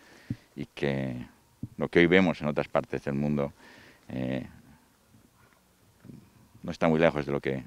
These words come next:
aquí sucedió, eh, una cosa terrible, terrible, y que tenemos que contribuir con estas excavaciones, con este trabajo que hace la Asociación para la Memoria, con este trabajo que yo creo que es un trabajo,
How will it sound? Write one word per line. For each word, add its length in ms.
aquí 220
sucedió, 520
eh, 280
una 120
cosa 200
terrible, 640
terrible, 460
y 80
que 100
tenemos 280
que 160
contribuir 540
con 140
estas 200
excavaciones, 400
con 80
este 140
trabajo 540
que 120
hace 460
la 60
Asociación 500
para 160
la 60
Memoria, 440
con 80
este 140
trabajo 400
que 80
yo 80
creo 140
que 60
es 60
un 100
trabajo, 460